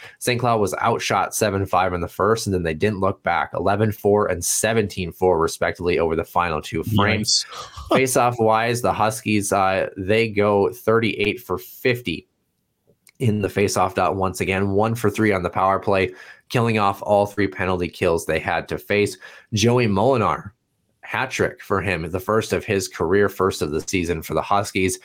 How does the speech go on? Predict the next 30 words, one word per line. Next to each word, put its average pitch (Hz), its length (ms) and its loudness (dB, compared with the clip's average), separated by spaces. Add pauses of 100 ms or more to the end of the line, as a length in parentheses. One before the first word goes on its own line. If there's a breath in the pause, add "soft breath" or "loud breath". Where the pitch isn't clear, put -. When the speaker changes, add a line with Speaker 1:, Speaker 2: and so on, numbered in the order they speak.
(220 loud breath)
Speaker 1:
Uh, 87 280 0
three 117 340 2
really 107 260 4
great 98 280 0
goals, 98 260 2
all 123 180 4
different 123 460 0
goals 87 340 0
too. 90 380 -2
You 87 80 -10
know, 90 140 -2
first - 400 -2
one 98 120 0
was 90 140 0
a 90 60 -2
really 95 260 2
nice, 90 400 -6 (300 loud breath)
uh, 85 320 2
move 95 380 2
that 87 140 0
he 92 160 0
had, 90 240 -2
essentially 90 540 0
forehand, 92 560 0
backhand, 92 540 -2
forehand, 87 560 0 (160)
upstairs, 104 680 0
far 92 300 0
side 87 320 0
blocker 104 500 2